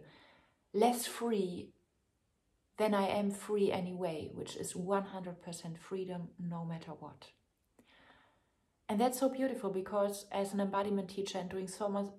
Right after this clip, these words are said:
so much research around life force and aliveness and what makes people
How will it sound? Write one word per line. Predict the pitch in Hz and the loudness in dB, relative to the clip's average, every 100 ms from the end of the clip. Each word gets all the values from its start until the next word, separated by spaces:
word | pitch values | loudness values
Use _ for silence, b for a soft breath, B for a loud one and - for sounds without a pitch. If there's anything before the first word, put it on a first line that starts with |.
| - | -12
so | - - 233 | -6 2 4
much | 233 214 - | 4 2 2
research | 196 196 180 165 170 | 2 2 -4 -4 -6
around | 180 175 180 180 | -4 -2 -2 -2
life | 180 180 185 | 0 0 -2
force | - 165 160 165 - | -6 -6 -6 -8 -8
and | 190 175 | -6 -2
aliveness | 185 180 185 - 151 - - | 0 0 0 -6 -8 -10 -8
and | 190 180 | -6 -2
what | 185 190 190 | -2 -2 0
makes | 190 196 196 - | -2 -2 -6 -10
people | - 226 214 185 160 165 | -8 -6 -2 -2 -2 -4